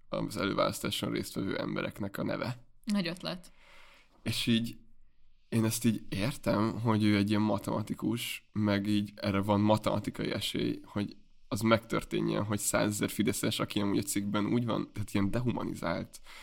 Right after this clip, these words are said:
Speaker 1: emberként van feltüntetve. Szóval, hogy ezek az emberek így meghekkelik, de hogy így valós esélyt én erre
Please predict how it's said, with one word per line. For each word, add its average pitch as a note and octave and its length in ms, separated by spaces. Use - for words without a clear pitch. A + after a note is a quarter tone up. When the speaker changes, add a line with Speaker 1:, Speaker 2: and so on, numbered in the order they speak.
Speaker 1:
emberként G#2 640
van - 100
feltüntetve. - 800
Szóval, A#2 120
hogy G#2+ 140
ezek G#2+ 220
az G#2+ 100
emberek G#2 280
így G2 80
meghekkelik, G#2+ 480
de A#2 80
hogy A2+ 180
így A2+ 140
valós A#2+ 500
esélyt A2+ 480
én G#2+ 220
erre G#2+ 220